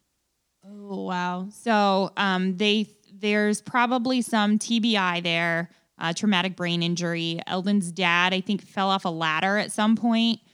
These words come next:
Speaker 2: um, which is why he was getting his prescription narcotics. So they, they were addicted. And honestly, like, this story is kind of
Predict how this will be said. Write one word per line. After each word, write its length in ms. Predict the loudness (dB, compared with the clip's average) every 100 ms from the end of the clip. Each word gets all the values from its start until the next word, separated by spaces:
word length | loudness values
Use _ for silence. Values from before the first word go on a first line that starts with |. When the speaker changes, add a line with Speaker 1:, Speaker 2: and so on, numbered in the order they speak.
| _ _
Speaker 2:
um, 220 | -2 0
which 180 | 0 -2
is 140 | -4 -2
why 200 | -2 -2
he 220 | -4 -4
was 180 | -2 -2
getting 280 | 0 2
his 200 | 2 0
prescription 680 | -2 -4 -2 -2 -4 0 2
narcotics. 840 | 2 0 -2 0 0 0 -4 -16 _ _ _
So 340 | -4 2 2 4
they, 420 | 2 2 2 -2
they 380 | -2 -2 0 -4 -6
were 460 | -2 0 -2 -4 -6
addicted. 680 | -4 -2 -2 -4 0 0 0 0
And 320 | 2 2 0 _
honestly, 600 | -4 0 0 -4 -4 -4
like, 300 | 0 -2 -2 -10 _ _ _ _
this 300 | -4 -2 -2
story 720 | -2 -2 0 2 0 0 0
is 180 | 0 -2
kind 440 | -2 0 2 2
of 300 | 2 0 -4